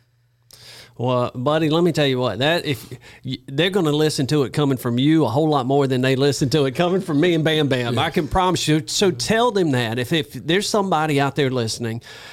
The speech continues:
and they're eighteen years old and they feel like they've missed their career opportunities like you,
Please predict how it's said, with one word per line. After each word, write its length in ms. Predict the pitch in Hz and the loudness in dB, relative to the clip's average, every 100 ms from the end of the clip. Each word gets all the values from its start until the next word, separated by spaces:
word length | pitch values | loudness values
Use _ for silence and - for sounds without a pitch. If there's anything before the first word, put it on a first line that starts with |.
| - | -10
and 160 | - 127 | -2 0
they're 140 | 151 | 2
eighteen 420 | 151 175 - 175 | 0 -2 0 2
years 240 | 160 156 127 | 2 2 2
old 240 | 127 123 | 0 0
and 140 | 120 127 | 0 0
they 100 | 143 | 0
feel 200 | 165 143 | 0 0
like 240 | 135 120 | 0 0
they've 180 | 135 127 | -2 0
missed 300 | 139 135 - | 0 0 0
their 160 | 131 127 | -2 -2
career 480 | - 131 135 127 | 0 0 2 0
opportunities 800 | 107 117 123 107 131 120 113 117 | 0 -2 -2 -2 -2 0 -2 -2
like 180 | 151 | -2
you, 60 | 123 | -2